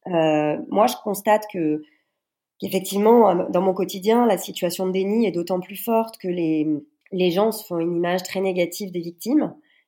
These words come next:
qui sont, euh, souvent identifiées, euh, comme des personnes faibles ou qui auraient peut-être une part de responsabilité dans ce qui leur arrive. Donc, du coup, ça rend le statut de victime très dur à accepter.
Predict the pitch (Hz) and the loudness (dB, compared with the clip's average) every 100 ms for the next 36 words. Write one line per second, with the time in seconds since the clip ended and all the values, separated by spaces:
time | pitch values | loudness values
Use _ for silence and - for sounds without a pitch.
0 | _ - 185 180 202 208 190 165 - 196 | _ -14 -8 -2 0 2 2 0 -4 -2
1 | 202 196 175 180 - - 202 202 196 165 | 0 2 0 -4 -12 -6 -2 0 0 0
2 | 151 151 151 156 175 160 156 160 160 165 | 0 -2 -4 -4 -4 -4 -6 -8 -10 -8
3 | 175 208 226 226 220 202 190 - 170 175 | -8 -4 -2 0 0 -2 -8 -4 -2 0
4 | 175 175 165 175 175 165 170 170 165 165 | -2 -4 -6 -6 -6 -8 -6 -6 -6 -8
5 | - 175 175 175 180 170 160 170 156 156 | -10 -10 -8 -8 -6 -4 -6 -8 -6 -4
6 | 202 277 226 165 170 175 220 190 170 180 | -4 -4 -6 -8 -12 -16 -8 -6 -2 -4
7 | 185 - 170 165 156 165 170 - 185 185 | -4 -14 -12 -10 -10 -14 -16 -10 -12 -12
8 | _ - 240 214 220 180 160 - 156 208 | _ -10 -8 -6 -6 -8 -12 -16 -14 -10
9 | 277 | -10